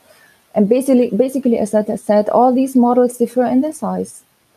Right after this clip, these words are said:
They have growing sizes. The bigger the size and the more parameters they have and they can handle, and they can handle, the more they, they produce.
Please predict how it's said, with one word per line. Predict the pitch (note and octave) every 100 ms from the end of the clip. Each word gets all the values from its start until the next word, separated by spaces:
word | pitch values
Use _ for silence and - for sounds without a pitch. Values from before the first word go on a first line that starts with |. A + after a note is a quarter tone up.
| _ -
They |
have | A#3+ A#3+ -
growing | - A#3+ D4 D#4 D4+
sizes. | C#4 C#3 F2+ - - - -
The | F#3
bigger | B3 B3
the | G#3
size | G3+ A#3+ A#3+ A#3+
and | A3
the | G3+ G3+
more | G#3 A3+ A3 A3 G#3
parameters | F#3+ G3+ A#3 A#3 A3 G#3+ -
they | G#3 F#3+
have | F#3+ G3 G3
and | F#3+
they |
can | F#3+ G3 F#3+
handle, | F#3 F#3 _ _ _ _ _ -
and | F#3 F#3
they | F3+
can | F3+ F3+
handle, | F3+ F#3 F3+
the | F3
more | E3+ F3 F3
they, | D#3+ D#3+ D#3 F#3 - _
they | E3 E3 D#3+ E3 - - -
produce. | D#3 D3 G#2 C#3 - -